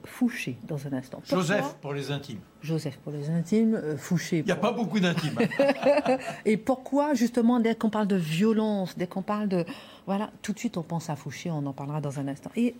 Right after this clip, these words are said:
Speaker 1: Mathieu, on terminera avec vous, parce que j'ai beaucoup de questions à vous poser. Par exemple, des questions inattendues, hein, je vous le dis tout de suite, mais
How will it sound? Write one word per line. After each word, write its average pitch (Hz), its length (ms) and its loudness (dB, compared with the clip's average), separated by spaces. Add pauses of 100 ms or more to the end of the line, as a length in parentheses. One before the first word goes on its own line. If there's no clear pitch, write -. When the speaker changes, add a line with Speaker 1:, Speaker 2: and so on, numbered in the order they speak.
(120)
Speaker 1:
Mathieu, 226 460 0
on 240 80 2
terminera 247 440 2
avec 220 200 0
vous, 247 260 0 (420)
parce 226 140 -6
que 240 100 0
j'ai 220 140 2
beaucoup 233 180 0
de 247 100 -4
questions 175 320 -4
à 151 60 -2
vous 139 100 -6
poser. 143 420 -10
Par 196 120 -2
exemple, 156 480 -4 (1300)
des 190 80 -6
questions 226 280 -2
inattendues, 185 520 2
hein, 175 140 -2
je 190 60 -4
vous 180 80 0
le 160 60 -2
dis 170 100 0
tout 185 120 -2
de - 60 -4
suite, 240 220 0
mais 185 120 0